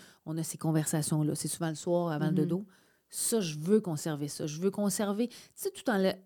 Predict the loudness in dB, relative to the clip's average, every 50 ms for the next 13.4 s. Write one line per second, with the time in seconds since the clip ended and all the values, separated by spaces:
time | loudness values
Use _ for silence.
0 | _ _ -6 -2 -2 0 0 2 2 4 4 4 4 4 2 0 0 0 0 0
1 | -2 -2 -2 -2 -2 0 0 0 2 2 2 2 0 0 -2 -4 -4 -4 -2 -2
2 | -2 0 0 0 -2 -2 -4 -8 -8 -6 -4 -4 -4 -4 -2 -2 -2 0 2 2
3 | 0 0 0 0 0 0 -2 -4 -10 -20 -20 -20 -20 -12 _ 2 2 2 4 2
4 | 0 2 4 2 2 2 0 -2 -2 -2 0 -2 -2 -4 -2 -2 -2 -2 -2 -4
5 | -6 -8 -8 -8 -2 0 0 2 2 2 0 -2 -6 -16 -20 -20 _ _ 2 4
6 | 6 6 6 4 0 -4 -4 -4 -2 -2 -2 -2 -2 -4 -2 2 2 4 4 4
7 | 4 2 2 0 2 2 2 4 4 4 2 2 0 -4 -10 -20 -20 _ -2 0
8 | 2 2 2 2 2 2 2 0 2 0 -4 -2 2 2 2 4 2 2 0 0
9 | -2 -2 0 -2 -2 0 2 2 2 4 4 4 2 2 2 0 -2 0 2 2
10 | 2 4 2 0 0 0 0 0 0 -2 -4 -10 -20 -20 -20 _ _ -2 0 2
11 | 2 2 4 2 2 6 6 4 4 4 2 2 2 4 6 4 6 6 4 6
12 | 6 6 6 4 2 0 0 2 4 6 8 6 6 6 6 6 8 8 8 6
13 | 2 0 -2 -2 -2 -2 -8 -16